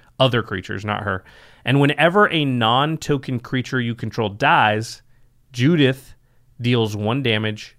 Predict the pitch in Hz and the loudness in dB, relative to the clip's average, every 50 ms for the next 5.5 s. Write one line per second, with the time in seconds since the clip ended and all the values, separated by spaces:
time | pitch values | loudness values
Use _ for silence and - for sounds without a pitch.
0 | _ _ - - 110 - 98 92 95 95 92 - - 101 107 104 - - - - | _ _ -12 -12 -10 -8 -8 -10 -10 -10 -12 -10 -8 -6 -6 -6 -8 -12 -18 -20
1 | - - _ _ _ _ _ _ _ _ _ _ _ - - 110 110 139 156 156 | -20 -20 _ _ _ _ _ _ _ _ _ _ _ -10 -8 -6 -4 -4 -4 0
2 | - 156 151 147 147 147 147 120 117 117 117 131 139 - 160 139 135 135 127 - | 2 2 4 4 4 2 0 -2 -2 0 0 0 0 -2 -4 -4 -4 -6 -6 -6
3 | 139 127 - 135 127 120 127 131 - - - - 143 135 131 135 123 120 113 110 | -6 -6 -4 -4 -4 -4 -6 -6 -8 -8 -4 -4 -4 0 2 4 4 4 4 2
4 | 104 107 107 104 - - 123 123 123 117 - 117 110 107 120 110 107 107 - - | 0 -4 -8 -8 -8 -6 -4 -4 -4 -2 -4 -4 -4 -4 -4 -6 -6 -6 -8 -6
5 | 110 104 101 98 98 98 92 92 90 90 | -6 -6 -6 -6 -6 -8 -8 -10 -12 -16